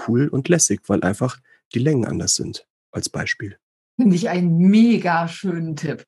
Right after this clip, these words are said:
Speaker 2: muss ich sagen. Tasso, was sagst du denn jetzt Leuten, die, wenn ihr in der Curvy einen Schnitt bis sechzig gemacht habt, was sagst du denn dann Leuten, die sagen, "Hm, ich habe aber zweiundsechzig und wat nu?"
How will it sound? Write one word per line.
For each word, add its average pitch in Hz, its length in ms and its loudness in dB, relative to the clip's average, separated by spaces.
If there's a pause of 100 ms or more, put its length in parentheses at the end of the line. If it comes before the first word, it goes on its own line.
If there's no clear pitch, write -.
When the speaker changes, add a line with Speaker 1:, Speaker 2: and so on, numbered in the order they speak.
Speaker 2:
muss 151 180 -6
ich 143 140 -10
sagen. 147 420 -8 (920)
Tasso, 285 240 2
was 247 260 -2 (120)
sagst 254 520 -2
du 285 80 0
denn 262 220 0
jetzt 240 340 -2
Leuten, 233 480 4
die, 208 320 0 (100)
wenn 190 200 0
ihr 170 360 0 (200)
in 185 200 0
der 170 340 0
Curvy 220 640 4
einen 185 200 -4
Schnitt 202 320 -2 (240)
bis 180 240 -6
sechzig 226 600 -2
gemacht 196 500 -2
habt, 196 460 -4 (640)
was 196 200 -4
sagst 214 260 -6
du 233 60 0
denn 202 180 0
dann 196 200 4
Leuten, 185 340 0
die 190 100 2
sagen, 185 360 -2
"Hm, 196 440 -6 (200)
ich 190 160 -6
habe 208 160 2
aber 165 240 -2
zweiundsechzig 185 1080 -2
und 196 220 2
wat 180 180 2
nu?" 208 360 2